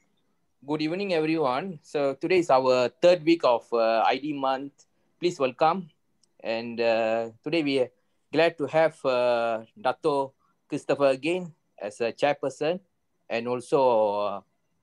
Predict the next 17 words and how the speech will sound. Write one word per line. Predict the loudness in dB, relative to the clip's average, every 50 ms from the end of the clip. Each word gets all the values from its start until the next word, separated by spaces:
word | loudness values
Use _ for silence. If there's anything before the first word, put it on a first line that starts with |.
| _ _ _ _ _ -6
Doctor | -6 -4 -4 -6
Steven. | -8 -6 _ -6 -4 -2 -4 -4 -4 -8 -14 _ _ _ _ _ _ _
To, | -8 -6 -6 -6 -8 -10 _ _ _ _ _
to | _ -12 -12 -12 _
this, | -4 -2 -2 -2 -2 0
uh, | 2 4 4 4 4 4 2 2
week, | 0 -4 0 0
uh, | 0 2
topic | 2 0 -2 -2 -2 -8
is | -8 -8
about, | -6 -4 -2 -2 -2 -4 -4 _
uh, | -4 -4 -4 -4
management | -8 -8 -10 -8 -8 -8 -8 -8
of | -10
C | -12 -8 -4 -2
R | -2 -2 -2
E. | -6 -12 -14